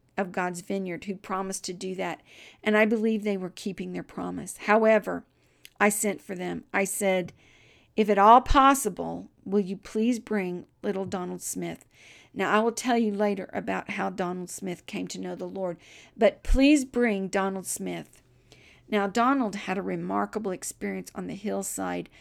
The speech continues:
a fortnight after he was born again. And God came upon him. The Holy Ghost came upon him. He had a mighty baptism of the Holy Spirit.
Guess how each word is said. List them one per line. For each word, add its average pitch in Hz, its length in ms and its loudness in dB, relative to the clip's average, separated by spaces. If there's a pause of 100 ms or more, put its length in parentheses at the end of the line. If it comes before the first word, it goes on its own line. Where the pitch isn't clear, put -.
(400)
a 185 240 2
fortnight 214 880 0 (100)
after 185 280 -4
he 180 140 -8
was 175 160 -6
born 180 260 -6
again. 175 440 -8 (640)
And 214 180 2
God 240 300 6
came 240 340 0
upon 180 440 -6
him. 175 220 -6
The 196 80 -2
Holy 240 320 2
Ghost 214 340 -2
came 214 340 -4
upon 175 400 -8
him. 175 340 -8 (400)
He 240 240 4
had 220 480 6 (100)
a 190 160 -2
mighty 196 540 0
baptism 175 800 -4
of 180 140 -10
the 175 80 -8
Holy 180 220 -8
Spirit. 170 500 -8